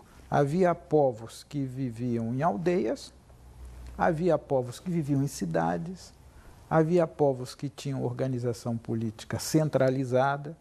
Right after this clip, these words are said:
com um Estado, com ministros, leis,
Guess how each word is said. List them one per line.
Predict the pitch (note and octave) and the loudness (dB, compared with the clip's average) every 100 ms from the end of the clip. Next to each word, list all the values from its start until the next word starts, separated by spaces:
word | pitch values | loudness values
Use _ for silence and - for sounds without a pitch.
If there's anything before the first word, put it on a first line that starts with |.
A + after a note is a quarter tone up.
| _ - - - - | _ -20 -20 -20 -6
com | - | 0
um | A#2+ A2 G#2+ | 2 2 -2
Estado, | G#2+ - - C#3+ D3 C3+ A#2 G2+ G#2 G2 - - - - | -4 -4 0 4 4 2 -2 -6 -12 -14 -18 -20 -20 -16
com | G2+ F#2+ G2 | -14 -12 -6
ministros, | A2 A2+ C3+ D#3 D#3 C3+ A#2 - A2+ G#2 F2 - - - - - | -2 2 6 6 6 4 0 -10 -10 -10 -12 -16 -20 -20 -16 0
leis, | A2+ D3 D3+ D3 C3 A2 G2 - - - | 6 8 6 2 0 -4 -10 -16 -20 -20